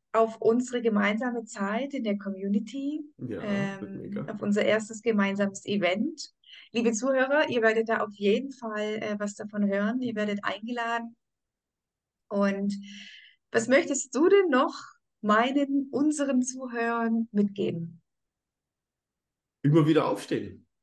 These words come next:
Speaker 2: Also das Leben, das habe ich jetzt gelernt, vor allem durch die, ähm, Magical Business Community, dass, ähm, Niederschläge, wie man sie in dem Moment halt gefühlsmäßig sieht, eigentlich nur Trainingseinheiten sind. Ja?
Speaker 1: Mhm.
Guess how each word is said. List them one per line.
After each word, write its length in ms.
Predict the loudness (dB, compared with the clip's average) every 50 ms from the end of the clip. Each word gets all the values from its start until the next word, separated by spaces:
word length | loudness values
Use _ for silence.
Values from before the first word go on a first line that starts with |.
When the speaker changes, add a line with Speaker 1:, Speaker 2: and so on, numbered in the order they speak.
| _ _ _
Speaker 2:
Also 160 | -4 0 2 2
das 160 | 2 0 0
Leben, 640 | 2 6 6 6 6 4 0 -2 -2 -4 -6 -8 -6 -4
das 180 | -4 -2 0
habe 180 | 0 0 0 -4
ich 80 | -2
jetzt 180 | -2 -2 -2 -2
gelernt, 280 | -4 -2 0 -2 -2 -2
vor 180 | -4 -4 -2
allem 220 | 0 -2 -2 0 0
durch 200 | -2 -2 -2 -2
die, 360 | -4 -4 -4 -2 -4 -4 -6
ähm, 640 | -8 -8 -8 -6 -6 -6 -4 -6 -6 -8 -10 -10 -8
Magical 380 | -6 -6 -6 -6 -8 -8 -8 -6
Business 340 | -6 -6 -4 -4 -6 -6
Community, 680 | -6 -12 -10 -8 -6 -6 -6 -8 -4 -4 -4 -4 -4 -8 -16 -20 -20 -20 -20 _ _ _ _ _ _ _
dass, 500 | 0 0 0 -2 -4 -8 -10 -12 -12 -8 -4
ähm, 460 | -2 -2 0 -2 -2 -4 -6 -10 -6
Niederschläge, 1040 | -6 -4 -2 0 0 2 2 0 0 0 -2 -2 0 0 0 0 -2 -4 -4 -4 -8 -4 -4
wie 80 | 0
man 140 | 2 2 0
sie 100 | 0 0
in 80 | -2 -2
dem 80 | -2
Moment 360 | -2 -2 -2 -2 -2 -2 -2 -4
halt 160 | -6 -6 -6
gefühlsmäßig 720 | -10 -10 -6 -6 -6 -6 -6 -10 -10 -10 -10 -12 -12 -12
sieht, 360 | -8 -6 -6 -6 -8 -12 -20 _
eigentlich 520 | -12 -10 -8 -8 -6 -4 -6 -6 -6 -8 -8
nur 180 | -8 -8 -8
Trainingseinheiten 840 | -6 -2 0 0 2 2 0 -2 -4 -8 -12 -12 -10 -12 -12 -12 -12
sind. 260 | -14 -12 -14 -14 -16 -20 _ _ -20 -20 -20 -20 _ _ _ _ _ _ _ _ _ _
Ja? 160 | -4 0 2 2
Speaker 1:
Mhm. 360 | 0 0 0 2 2 2